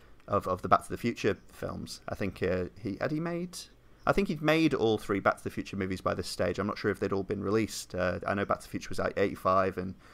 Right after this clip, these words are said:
the other two, the, the two sequels were filmed back to back, weren't they? Um, so Ro-, Robert Zemeckis was flying high, and also obviously Christopher Lloyd, uh, is, is in those movies,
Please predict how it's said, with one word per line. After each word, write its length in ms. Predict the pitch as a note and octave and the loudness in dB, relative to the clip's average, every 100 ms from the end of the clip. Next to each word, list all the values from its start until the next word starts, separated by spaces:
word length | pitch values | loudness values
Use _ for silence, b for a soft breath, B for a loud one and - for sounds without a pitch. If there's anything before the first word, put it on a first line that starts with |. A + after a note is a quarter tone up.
| b - | b 0
the 80 | |
other 120 | G2+ F#2+ | 0 2
two, 320 | - F#2+ - | 2 0 2
the, 180 | F#2+ F#2+ - | 4 2 2
the 120 | F2+ - - | -8 -8 -4
two 140 | G2 | -4
sequels 380 | - G2 F#2+ - | -2 -2 -2 -4
were 60 | |
filmed 240 | - F2+ F2 | -2 0 4
back 160 | - | 4
to 80 | - | 6
back, 180 | G#2 G2+ | 6 6
weren't 220 | G2 F#2+ | 6 2
they? 140 | E2+ - B B B B B - | -2 -4 B B B B B -4
Um, 360 | - F2+ F#2 F2 | 2 2 0 -6
so 160 | - A#2 | -4 4
Ro-, 160 | A#2 A2 | 6 6
Robert 200 | A#2 G2+ | 4 4
Zemeckis 380 | - A2 - A2+ | 2 2 0 -4
was 100 | G#2+ | -2
flying 300 | - G2+ G2+ | 4 4 4
high, 220 | G2+ G2 | 4 4
and 100 | G2 | 4
also 280 | G2 - G2+ | 0 4 4
obviously 260 | - - | 2 -4
Christopher 340 | F2 G#2 - F#2 | -6 -8 -4 2
Lloyd, 360 | G#2+ G#2 G#2 F#2+ F#2+ | 6 4 2 -4 0
uh, 220 | F#2 F#2 - | 0 -2 -6
is, 200 | F#2+ F2 | -8 -6
is 180 | F2+ F#2+ | -6 -4
in 100 | F#2+ | -2
those 180 | F#2 F#2+ | -2 -2
movies, 460 | F2+ F2 F#2 - | -4 -4 -6 -10